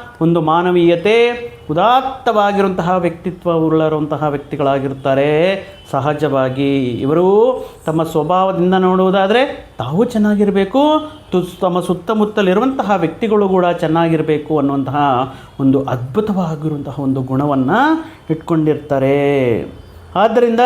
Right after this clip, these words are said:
ಈ ಕುಂಭರಾಶಿಯವರಲ್ಲಿ ಮತ್ತೊಂದು ವಿಶೇಷವಾಗಿರುವಂತಹ ಲಕ್ಷಣ ಏನಪ್ಪ ಅಂದರೆ, ಇವರಿಗೆ ಎಂತಹ ಕಷ್ಟ, ಸಮಸ್ಯೆ, ಬಾಧೆಗಳು ಬಂದ್ರೂ ಕೂಡ ಹೊರಗಡೆ ನಗ್ನಗ್ತಾ ಅವೆಲ್ಲವೂ ಕೂಡ ಯಾರ ಹತ್ರನೂ ಹೇಳ್ಕೊಳ್ದಂಗೆ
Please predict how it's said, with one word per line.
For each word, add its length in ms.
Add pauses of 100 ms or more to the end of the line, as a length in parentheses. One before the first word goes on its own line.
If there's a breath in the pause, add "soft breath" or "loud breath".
(840)
ಈ 380
ಕುಂಭರಾಶಿಯವರಲ್ಲಿ 1040
ಮತ್ತೊಂದು 460
ವಿಶೇಷವಾಗಿರುವಂತಹ 1120
ಲಕ್ಷಣ 340
ಏನಪ್ಪ 320
ಅಂದರೆ, 600 (280 loud breath)
ಇವರಿಗೆ 240
ಎಂತಹ 640
ಕಷ್ಟ, 300
ಸಮಸ್ಯೆ, 1000 (480 loud breath)
ಬಾಧೆಗಳು 540
ಬಂದ್ರೂ 460
ಕೂಡ 260
ಹೊರಗಡೆ 680
ನಗ್ನಗ್ತಾ 580
ಅವೆಲ್ಲವೂ 840
ಕೂಡ 280
ಯಾರ 360
ಹತ್ರನೂ 360
ಹೇಳ್ಕೊಳ್ದಂಗೆ 1120